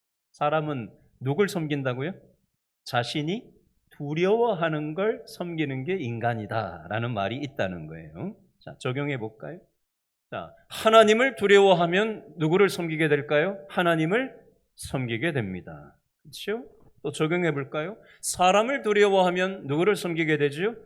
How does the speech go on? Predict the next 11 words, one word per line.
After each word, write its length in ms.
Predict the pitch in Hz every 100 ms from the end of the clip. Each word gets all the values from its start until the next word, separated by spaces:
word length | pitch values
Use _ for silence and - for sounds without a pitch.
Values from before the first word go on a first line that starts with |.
| -
사람을 840 | - - 139 143 151 247 294 - _ _ _
섬기게 600 | - - 117 92 90 156
되죠. 560 | 98 80 123 98 78 -
질문합니다. 760 | 160 156 151 113 95 78 147 _ _ _ _ _ _ _ _ _ _ _ _ _ _ -
저와 340 | 185 202 240
여러분은 800 | 220 202 190 185 214 165 110 -
하나님을 640 | - 233 226 240 247 240 269
섬기면서 760 | - 202 190 185 165 160 -
살아가십니까? 1500 | 151 170 147 135 135 123 117 - - 175 143 113 98 90 98
아니면 580 | 131 120 117 160 190 185 _ _
사람을 960 | - - 120 113 120 135 160 220 254